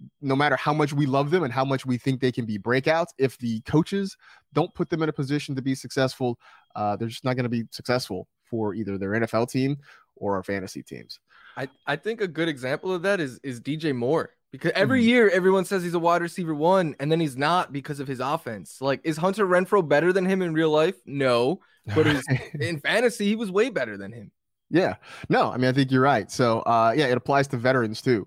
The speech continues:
Speaker 1: as well <laughs> as, uh, as well as some of the incoming rookies. Just a thing to remember. So, uh, I wanna end this show with us kinda patting ourselves on the back.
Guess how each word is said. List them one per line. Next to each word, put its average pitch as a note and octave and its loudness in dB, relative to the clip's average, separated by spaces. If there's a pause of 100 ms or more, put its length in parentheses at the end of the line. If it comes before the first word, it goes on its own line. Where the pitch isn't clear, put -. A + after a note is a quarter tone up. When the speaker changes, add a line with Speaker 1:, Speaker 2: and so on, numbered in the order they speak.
Speaker 1:
as A2+ -4
well B2 2
<laughs> - 0
as, G3+ 0 (420)
uh, A#2+ 4
as B2+ 0
well B2 -2
as A#2 -4
some A#2 -6
of G#2 -6
the G#2 -4
incoming G#2 -8
rookies. - -10
Just E3 -8
a C#3+ -6
thing B2 -4
to A2+ -10
remember. F#2+ -10
So, G#2+ -2 (480)
uh, G3+ 4
I - 2
wanna C4 2
end C4+ 0
this B3+ 2
show A#3 4
with F#3+ 0
us G3+ 2
kinda F3 -2
patting D3+ 0
ourselves C#3 -2
on B2 0
the A2 -6
back. G2+ 0